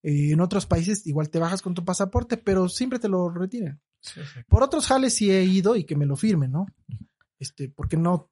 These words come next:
Speaker 1: to-, todo el tiempo estoy en los barcos.
Speaker 2: ¿Cuáles jales?
Speaker 1: Este, jales de tocar,
Speaker 2: Dilo,
Speaker 1: este,
Speaker 2: di-, ¿por qué te da pena decirlo, Ro?
Speaker 1: este, por ejemplo,
Speaker 2: Ahorita
Speaker 1: con el
Speaker 2: estás
Speaker 1: último
Speaker 2: contando
Speaker 1: ataque,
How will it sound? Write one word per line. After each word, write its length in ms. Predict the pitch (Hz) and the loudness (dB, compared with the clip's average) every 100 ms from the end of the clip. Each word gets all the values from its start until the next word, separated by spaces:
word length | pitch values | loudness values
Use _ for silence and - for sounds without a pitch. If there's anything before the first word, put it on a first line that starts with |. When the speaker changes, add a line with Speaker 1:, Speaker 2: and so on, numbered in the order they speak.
| _ | _
Speaker 1:
to-, 180 | 160 147 - | -4 -4 -6
todo 140 | 151 156 | -2 0
el 60 | |
tiempo 180 | 156 175 | 2 2
estoy 120 | - | 2
en 60 | 214 | 4
los 80 | 226 | 6
barcos. 340 | 294 294 196 | 4 2 -2
Speaker 2:
¿Cuáles 300 | - 147 151 | 4 6 6
jales? 400 | 156 143 127 - _ _ _ _ | 6 4 2 -2 _ _ _ _
Speaker 1:
Este, 520 | 156 143 - 151 151 180 | -2 -2 -2 -2 -4 -6
jales 320 | - 311 320 | -2 0 0
de 80 | 254 | -2
tocar, 460 | - 226 233 240 233 226 - _ - | -2 2 2 2 0 -4 -16 _ -2
Speaker 2:
Dilo, 440 | 180 135 220 226 | 2 4 6 6
Speaker 1:
este, 120 | 180 214 | 6 4
Speaker 2:
di-, 40 | |
¿por 140 | 170 165 | 4 4
qué 80 | |
te 80 | 254 | 4
da 140 | 247 - | 2 0
pena 280 | - 180 190 | -2 2 4
decirlo, 340 | - 139 160 | 6 6 6
Ro? 340 | 139 117 110 104 | 6 6 6 4
Speaker 1:
este, 560 | 151 - - 156 147 143 - - | 2 0 -2 0 0 -2 -8 -4
por 100 | - | 0
ejemplo, 160 | 190 170 | 4 6
Speaker 2:
Ahorita 20 | |
Speaker 1:
con 80 | 131 | 6
el 0 | |
Speaker 2:
estás 220 | 143 147 | 6 6
Speaker 1:
último 120 | 247 - | 4 4
Speaker 2:
contando 200 | 180 123 | 4 6
Speaker 1:
ataque, 180 | 123 | 6